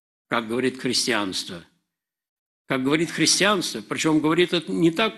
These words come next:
не просто так, а есть, есть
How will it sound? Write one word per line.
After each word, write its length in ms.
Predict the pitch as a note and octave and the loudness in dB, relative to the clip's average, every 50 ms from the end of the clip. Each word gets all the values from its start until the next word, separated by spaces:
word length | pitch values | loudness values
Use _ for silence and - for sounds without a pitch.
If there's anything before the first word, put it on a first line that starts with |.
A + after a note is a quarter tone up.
| - - | -8 -6
не 380 | A#3 F3+ E3 E3 F3+ G3 G3 F#3+ | -4 0 0 2 4 4 2 2
просто 580 | G3 - G3 A#3 C4 B3+ A3+ - - - G#3+ | 0 0 0 4 4 4 4 2 2 0 -2
так, 600 | G#3 - - - G3+ C#3+ G2 F#2 - - - - - - - _ _ _ _ _ _ _ _ _ _ _ _ - | -2 -2 -2 -2 0 0 0 -2 -8 -14 -16 -16 -16 -16 -20 _ _ _ _ _ _ _ _ _ _ _ _ -4
а 140 | - C3 C3+ | -2 0 2
есть, 420 | C#3+ F3+ G3 E3+ - - - - | 2 2 2 2 0 -4 -6 -10
есть 440 | - D3+ A#2+ F3 G3+ F#3 - - - | -10 -4 0 0 0 0 -2 -6 -10